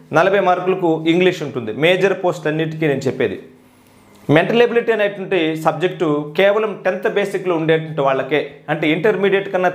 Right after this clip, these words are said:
తక్కువ చదివిన వాళ్ళకు మాత్రమే ఇక్కడ మనకు మెంటల్ ఎబిలిటీ ఉంటుంది. మిగతా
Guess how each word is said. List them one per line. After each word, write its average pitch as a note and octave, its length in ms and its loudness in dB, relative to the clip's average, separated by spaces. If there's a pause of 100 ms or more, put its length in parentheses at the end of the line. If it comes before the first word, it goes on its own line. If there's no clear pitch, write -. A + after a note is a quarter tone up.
తక్కువ F3+ 300 0
చదివిన F3 320 0
వాళ్ళకు D#3 300 -2
మాత్రమే F#3 380 0 (640)
ఇక్కడ D#3 220 0
మనకు D#3 260 -2 (520)
మెంటల్ E3+ 280 2
ఎబిలిటీ E3+ 300 -4
ఉంటుంది. B2+ 300 -2 (460)
మిగతా F3+ 220 4